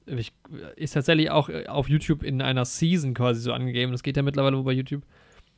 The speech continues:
Ähm, und das halt, die heißt Lightspeed und da geht's um,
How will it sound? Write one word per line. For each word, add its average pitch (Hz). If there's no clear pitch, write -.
Ähm, 123
und 135
das 123
halt, 147
die 131
heißt 131
Lightspeed 165
und 135
da 135
geht's 151
um, 156